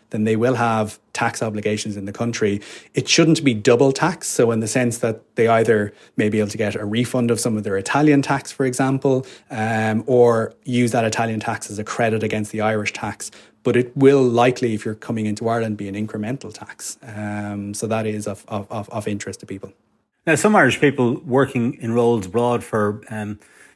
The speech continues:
Speaker 2: big institutions like maybe the Red Cross or the World Health Organization, that type of thing, um, they might have tax-free status in the country where, where they are located, and they come back to Ireland. So in effect, they're not paying tax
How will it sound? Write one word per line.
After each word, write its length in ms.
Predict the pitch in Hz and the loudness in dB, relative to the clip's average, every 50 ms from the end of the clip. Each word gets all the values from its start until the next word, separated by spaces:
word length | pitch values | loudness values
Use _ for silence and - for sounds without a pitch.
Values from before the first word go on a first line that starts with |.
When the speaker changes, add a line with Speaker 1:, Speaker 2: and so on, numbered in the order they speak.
| _ _ _ _ _ | _ _ _ _ _
Speaker 2:
big 160 | - - 120 110 | 0 0 2 2
institutions 800 | 127 117 - - - - - 135 131 123 - - 123 113 107 107 | 0 0 -2 -4 -6 -2 0 2 2 2 2 0 0 0 0 -2
like 180 | 107 104 95 | -4 -6 -4
maybe 200 | 117 113 107 104 | -4 -4 -4 -2
the 100 | 95 107 | -2 -2
Red 180 | 104 107 104 - | -2 -2 -2 -2
Cross 440 | - 120 113 117 117 113 110 - 117 | -2 -2 0 0 0 -2 -2 -2 -4
or 220 | 107 104 104 98 | -2 -2 -2 -4
the 100 | - 110 | -4 -4
World 180 | 107 110 101 - | -2 -2 -2 -2
Health 220 | 117 117 113 110 | -4 -6 -4 -2
Organization, 640 | 110 113 104 104 107 107 98 110 107 101 - - 110 | -2 -2 -2 -4 -4 -4 -4 -4 -4 -6 -6 -8 -10
that 140 | 117 110 - | -10 -8 -8
type 120 | - 104 | -8 -8
of 80 | 101 - | -6 -8
thing, 180 | 120 110 - - - - - - - - _ _ _ _ _ | -8 -8 -8 -12 -20 -20 -20 -20 -20 -20 _ _ _ _ _
um, 280 | - - 117 117 123 127 - _ _ _ _ _ _ _ _ _ _ _ _ | -8 -6 -6 -6 -6 -8 -12 _ _ _ _ _ _ _ _ _ _ _ _
they 100 | 185 202 | 2 4
might 180 | 240 254 214 | 4 4 4
have 240 | - 214 208 - - | 4 2 2 0 0
tax-free 400 | - - 208 - - - 190 160 | 0 0 0 0 0 0 0 0
status 520 | 127 - 170 165 180 165 147 107 - - | 2 2 4 4 4 4 2 0 -4 -6
in 280 | - - 156 135 127 123 | -6 -2 0 2 2 2
the 60 | 120 | 2
country 340 | - - 143 135 - - 131 | 2 2 0 0 2 2 0
where, 400 | 117 107 127 127 123 123 127 131 | 2 4 4 4 6 6 4 4
where 260 | - 127 123 123 120 | 2 2 4 4 4
they 460 | 107 120 120 120 117 117 117 117 127 | 4 2 2 4 4 4 2 0 -2
are 320 | - - - 120 117 113 113 | -4 -6 -6 -4 -2 -2 -2
located, 640 | 113 113 113 113 110 - 135 139 127 120 110 - - _ _ _ _ _ _ _ - | -2 -2 -2 -4 -2 0 2 2 2 0 -2 -6 -8 _ _ _ _ _ _ _ -2
and 100 | 147 139 | 2 2
they 60 | 135 | 2
come 160 | - - 139 | 2 2 2
back 180 | 127 127 123 - | 2 2 0 0
to 100 | - 151 | -2 -2
Ireland. 360 | 120 127 127 120 113 110 104 | 0 2 2 2 2 0 -2
So 140 | - 147 139 | 0 0 2
in 80 | 135 135 | 2 2
effect, 240 | - - 208 - | 2 2 0 2
they're 80 | 160 135 | 2 2
not 180 | 151 165 165 - | 2 2 0 0
paying 240 | - 156 139 123 | 0 0 0 0
tax 440 | 110 - - 185 - - - - - | 0 -2 -4 -4 -4 -4 -6 -10 -10